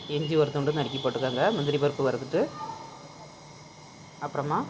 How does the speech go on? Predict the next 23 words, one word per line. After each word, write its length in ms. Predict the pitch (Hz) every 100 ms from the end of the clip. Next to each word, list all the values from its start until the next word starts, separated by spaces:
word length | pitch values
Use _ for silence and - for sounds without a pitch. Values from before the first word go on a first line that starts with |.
| - -
ஜீரகமும் 520 | 160 170 151 147 262 - - - - - - - - - - - - - - -
மிளகையும் 400 | 151 165 160 202
நம்ம 120 | 175 151 147 139 -
லேசாக 260 | 160 160 180
குறை 100 | 165 151
குறைன்னு 220 | 151 160 156
திரிச்சு 260 | 143 226 277 - -
போட்டுக்கணுங்க. 480 | 147 131 131 127 123 - - - - -
போட்டு 200 | 156 143 165
கருவேப்பிலை 260 | 156 139 139
தழையும் 220 | 135 139
போட்டு 140 | 135 143
தாளித்து 300 | 131 131 139
ஊற்றுனீங்கன்னா 400 | 127 139 123 156 262 - - - - -
சூப்பர் 320 | - 156 143 -
டேஸ்ட்டில் 320 | 139 147 160 277 -
பொங்கலும் 360 | 139 143 147 131
ரெடிங்க. 280 | 127 123 123 131 - -
வடை 160 | 143 156 165
சுட்டு 180 | 147 139
எடுத்துக்கலாம். 480 | 135 123 135 190 226
வடைக்கு 260 | 127 131 135
வந்து 140 | 139